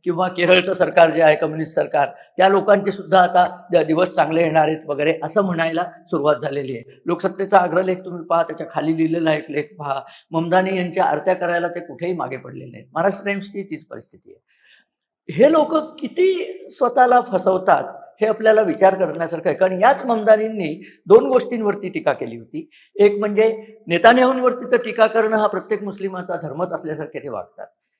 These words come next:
इकडे खूप सांगायचं की सेक्युलरिझम आहे, मुसलमान आहे, धर्म, इस्लाम धर्मामध्ये समानता आहे. अहो, ती समानता फक्त मुस्लिमांकरता आहे.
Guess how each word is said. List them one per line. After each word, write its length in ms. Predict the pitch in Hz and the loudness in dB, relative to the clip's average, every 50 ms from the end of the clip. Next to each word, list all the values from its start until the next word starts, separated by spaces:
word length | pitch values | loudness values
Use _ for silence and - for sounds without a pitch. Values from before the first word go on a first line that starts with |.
| _ _ | _ _
इकडे 240 | - 127 123 160 196 | -18 -8 -2 0 0
खूप 240 | 190 - 214 190 - | 0 0 -4 -4 -4
सांगायचं 400 | 220 185 175 180 180 180 175 185 | -4 -4 -2 -2 -2 -2 -2 -6
की 140 | - 180 165 | -8 -8 -10
सेक्युलरिझम 720 | 160 165 - 165 160 170 165 156 151 139 147 156 - 147 | -10 -8 -6 -2 0 0 0 0 -2 -6 -6 -6 -6 -6
आहे, 240 | 143 156 147 147 147 | -6 -6 -6 -6 -8
मुसलमान 560 | 143 143 143 135 - 147 147 151 147 147 143 | -10 -12 -14 -10 -10 -10 -8 -8 -10 -10 -8
आहे, 140 | 147 151 143 - - - _ _ - | -10 -10 -10 -14 -20 -20 _ _ -6
धर्म, 160 | 147 135 135 - | -6 -6 -6 -10
इस्लाम 340 | 143 131 - 156 151 151 147 | -14 -10 0 2 2 2 2
धर्मामध्ये 440 | 143 151 143 143 139 143 151 143 143 | -2 -2 -2 -2 -4 -4 -4 -6 -6
समानता 480 | - 151 131 139 143 151 147 - 147 | -6 -4 -4 -2 -4 -4 -2 -2 -2
आहे. 200 | 147 139 135 147 | -2 -2 -2 -4
अहो, 220 | - - - 175 202 | -6 -4 -4 -4 -4
ती 100 | 202 202 | -4 -4
समानता 440 | - - - - 190 208 196 240 | -2 -2 0 0 -2 -2 -2 -2
फक्त 240 | 214 233 214 - - | -2 -2 -6 -4 -6
मुस्लिमांकरता 680 | 262 214 165 - - 190 220 254 262 - 175 131 - - | -6 -6 -6 -8 -8 -10 -10 -10 -10 -10 -10 -10 -10 -16
आहे. 280 | 113 104 104 101 _ | -18 -18 -18 -20 _